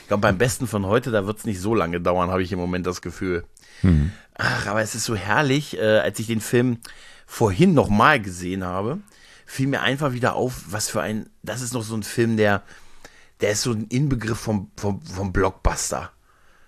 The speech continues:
Speaker 1: Weißt du?
Speaker 2: Mhm.
Speaker 1: So viele große Momente, die wir beide wahrscheinlich nicht im Kino gesehen haben, als der neunzehnhunderteinundachtzig, äh, am neunundzwanzigsten Oktober des Jahres neunzehnhunderteinundachtzig in den, ich zitiere, bundesdeutschen Kinos anlief.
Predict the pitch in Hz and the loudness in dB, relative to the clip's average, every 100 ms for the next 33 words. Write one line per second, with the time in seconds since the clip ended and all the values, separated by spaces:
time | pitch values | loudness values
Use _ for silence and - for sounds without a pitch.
0 | _ _ - 87 - 98 76 76 - 95 | _ _ -10 -8 2 6 6 2 -6 -4
1 | 113 135 - - 131 117 104 - - 101 | -4 -4 -6 -4 0 0 -2 -8 -6 0
2 | 147 165 - 123 117 104 107 143 - 104 | 0 0 0 2 2 2 2 0 0 0
3 | 131 _ - - - - _ 120 120 95 | 0 _ -20 -20 -20 -20 _ 4 6 8
4 | 104 160 131 120 131 123 110 139 - 139 | 6 4 2 0 -2 -2 -4 -4 -6 -8
5 | - 131 98 92 92 87 90 80 98 101 | -4 -4 -4 -4 -6 -6 -6 -6 -6 -6
6 | 101 104 107 - 107 123 117 98 104 117 | -6 -6 -8 0 0 0 -4 -4 -6 -10
7 | 104 - 104 - - 131 123 147 143 135 | -10 -6 -6 -6 -4 0 2 0 0 -4
8 | 135 - 113 - 120 117 104 104 104 107 | -4 -4 -4 -2 0 0 0 -2 -2 -6
9 | - - 113 73 - 107 104 113 92 - | -4 -4 -2 -4 -4 -4 -6 -6 -8 -12
10 | - 113 107 110 127 - 117 104 107 - | -6 -2 0 0 -2 -2 -2 -2 -6 -6
11 | 95 78 - 71 60 53 | -6 -6 -8 -10 -12 -14